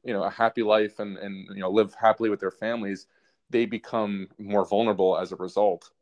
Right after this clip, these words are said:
And, you know, I work in New York City. When I get off my bus every day at Port Authority, you know, it's, it's very reminiscent of, of San Francisco. I see people who are literally injecting themselves with heroin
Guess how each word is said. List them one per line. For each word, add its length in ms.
And, 320
you 80
know, 60
I 40
work 240
in 60
New 80
York 180
City. 440
When 160
I 120
get 160
off 180
my 140
bus 280
every 200
day 180
at 100
Port 220
Authority, 600
you 140
know, 140
it's, 280
it's 160
very 240
reminiscent 680
of, 460
of 120
San 200
Francisco. 540
I 120
see 200
people 540
who 140
are 140
literally 360
injecting 380
themselves 360
with 80
heroin 400